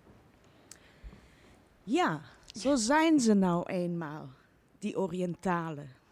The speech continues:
die Mohammedanen. Vaak heb ik mijn moeder dit horen zeggen toen ik opgroeide. Ook al was de betekenis van deze opmerking toen nog niet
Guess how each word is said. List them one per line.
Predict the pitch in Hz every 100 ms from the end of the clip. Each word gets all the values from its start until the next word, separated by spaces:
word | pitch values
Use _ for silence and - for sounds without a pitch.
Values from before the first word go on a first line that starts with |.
| _ _ -
die | 165 185
Mohammedanen. | 180 170 165 170 - - 185 175 165 156 143 - _ _ _ _ _ _ _
Vaak | 262 269 294 - - _ _ _ _
heb | 254 254
ik | 254
mijn | 262 254
moeder | 285 269
dit | 214 285
horen | 233 277 254 240
zeggen | 254 240 196
toen | - 175
ik | 160 -
opgroeide. | 160 - 156 151 147 143 - _ _ _ _ _ _ _
Ook | 180
al | 202
was | 202 247
de | -
betekenis | 226 - 269 285 262 269
van | - 254
deze | 262 254 262
opmerking | 240 240 240 240 254 240 -
toen | 254
nog | 247 -
niet | 254 240